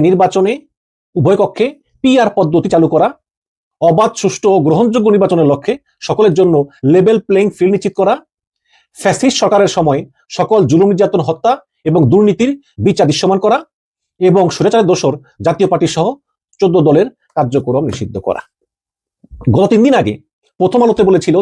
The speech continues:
যে আটটি দল এই আন্দোলনে যাচ্ছে। এই আটটি দলের ভিতরে গণ অধিকার পরিষদ, তারপরে এনসিপি এবং এবি পার্টিও রয়েছে।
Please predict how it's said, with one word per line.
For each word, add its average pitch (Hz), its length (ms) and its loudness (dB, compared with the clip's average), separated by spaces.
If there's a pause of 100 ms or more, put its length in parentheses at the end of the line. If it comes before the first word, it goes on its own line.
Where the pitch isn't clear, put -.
যে 170 60 0 (420)
আটটি 165 240 -4 (100)
দল 196 120 2 (760)
এই 165 180 2 (160)
আন্দোলনে 113 420 0
যাচ্ছে। - 260 -8 (800)
এই 139 200 2
আটটি 135 220 -2
দলের 151 180 2
ভিতরে 180 220 2 (320)
গণ 139 180 2
অধিকার 139 320 2
পরিষদ, 156 300 0 (120)
তারপরে 107 340 -2 (120)
এনসিপি 139 440 -2
এবং 135 120 2 (120)
এবি 127 180 2
পার্টিও 101 240 -4
রয়েছে। 80 280 -10